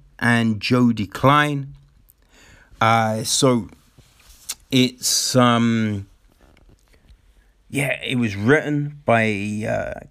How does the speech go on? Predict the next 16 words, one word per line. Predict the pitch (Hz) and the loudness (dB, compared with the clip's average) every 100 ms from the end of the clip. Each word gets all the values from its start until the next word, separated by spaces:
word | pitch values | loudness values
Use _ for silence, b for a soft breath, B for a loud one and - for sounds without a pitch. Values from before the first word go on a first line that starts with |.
| - | -10
Kemp | - - 131 - - - | -6 -2 -2 -4 -14 -8
Powers. | - 127 135 135 131 123 - - _ _ _ _ _ _ _ _ _ _ - - | 0 2 2 0 -2 -6 -12 -16 _ _ _ _ _ _ _ _ _ _ -20 -8
Kind | - 135 | 0 0
of, | 117 - | 0 -2
you | 127 107 | 0 0
know, | 85 107 _ _ _ | -2 -8 _ _ _
is | - 123 | -4 -4
based | - 139 127 - - 113 | 2 2 2 -4 -6 -2
on | 113 | 0
his | 98 120 110 92 - | -2 -4 -4 -4 0
own | 135 135 123 107 87 87 B B B B B | 2 2 2 -2 -6 -12 B B B B B
theatre | - 180 180 147 | -4 0 0 0
production, | - 131 135 139 - - 65 - _ _ _ _ _ - | 0 2 0 -2 -6 -6 -6 -12 _ _ _ _ _ -6
right? | 110 135 139 - | -2 -2 -2 -10
So | - 117 | -2 -2
he, | 98 - 113 110 104 | -2 -4 -2 -2 -6